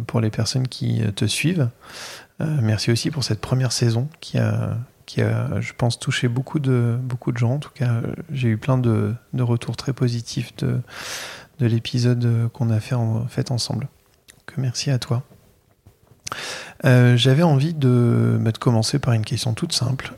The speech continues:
Euh, qu'est-ce qui, euh, t'a donné envie à toi de créer ce podcast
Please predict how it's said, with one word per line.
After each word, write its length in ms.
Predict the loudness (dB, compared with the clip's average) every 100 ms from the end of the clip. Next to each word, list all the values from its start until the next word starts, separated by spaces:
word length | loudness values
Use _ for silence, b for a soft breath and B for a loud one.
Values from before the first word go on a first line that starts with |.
| -2
Euh, 540 | 0 2 2 0 0 -2 -6 -4
qu'est-ce 260 | 0 0 -2
qui, 380 | -6 -2 2
euh, 120 | 4 4
t'a 160 | 2
donné 260 | 4 4 2
envie 380 | 2 4 4 0 -8 -4
à 100 | -2
toi 340 | 2 0 0 -6
de 360 | 0 2 4 2 0 -4 -6 _ _
créer 260 | 0 0 2
ce 120 | -2
podcast 680 | -4 -4 0 2 0 -4